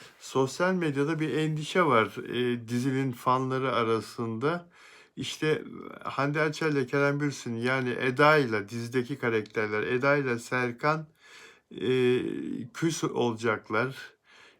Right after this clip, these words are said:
Dizide de küs olacak. Teaser, teaser'da öyle bir soğukluk var ya aralarında. Dizide de küs olacaklar. Yine işte öyle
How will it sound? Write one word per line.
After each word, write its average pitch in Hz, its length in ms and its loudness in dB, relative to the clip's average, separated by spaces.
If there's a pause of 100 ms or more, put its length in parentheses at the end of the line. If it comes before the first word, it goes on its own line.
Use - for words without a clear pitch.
Dizide 135 420 -2
de 151 140 2
küs 135 240 -6
olacak. 110 300 -2
Teaser, 143 520 -2
teaser'da 143 540 0
öyle 135 220 0
bir 135 80 -2
soğukluk 139 540 -2
var 175 160 -4
ya 156 160 -2
aralarında. 117 680 0 (580)
Dizide 135 400 -2
de 156 240 0
küs 151 240 -4
olacaklar. 117 680 2
Yine 147 300 -2
işte 131 280 -4
öyle 139 400 2